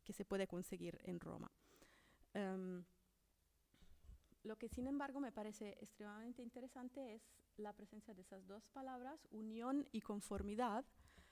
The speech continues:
que son uno de los, eh, caracteres que yo veo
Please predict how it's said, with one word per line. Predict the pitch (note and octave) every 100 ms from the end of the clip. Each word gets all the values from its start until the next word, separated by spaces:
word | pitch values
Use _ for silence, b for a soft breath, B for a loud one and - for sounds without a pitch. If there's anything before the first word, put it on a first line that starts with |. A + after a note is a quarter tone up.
| B B B -
que | A#3+
son | - A#3 A#3+ C4+ -
uno | - A#3 B3+
de | G#3
los, | G3 F#3+ G3 - - -
eh, | G#3 F#3+ F#3 - - - - -
caracteres | G#3 G3 - G3+ G3+ A#3+
que | - G3+
yo | F#3+ G#3 G#3
veo | G3 G3+ G#3 A3